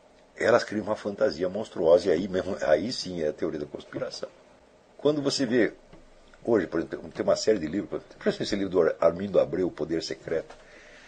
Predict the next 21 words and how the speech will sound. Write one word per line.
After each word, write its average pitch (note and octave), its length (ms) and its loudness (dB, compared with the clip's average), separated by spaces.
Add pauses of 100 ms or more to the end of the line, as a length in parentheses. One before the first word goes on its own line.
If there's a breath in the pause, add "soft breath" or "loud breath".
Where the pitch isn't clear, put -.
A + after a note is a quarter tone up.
(540 loud breath)
que A2+ 100 -10
fala C3 240 6
desses G2 280 -4
camaradas F2+ 360 4
do E2+ 60 -4
governo F2+ 300 -4
mundial E2 260 2
como G#2 240 -6
os - 80 -8
con-, G#2 260 -8
os - 100 -14
controladores, F#2 1000 2
controladores. E2 500 -6 (1200 loud breath)
Quer - 80 -8
dizer, - 240 -10
você - 160 -2
acredita C3+ 300 0
que C#3+ 80 2
eles F#2 100 -4
realmente C3+ 360 2
controlam? D3 440 -2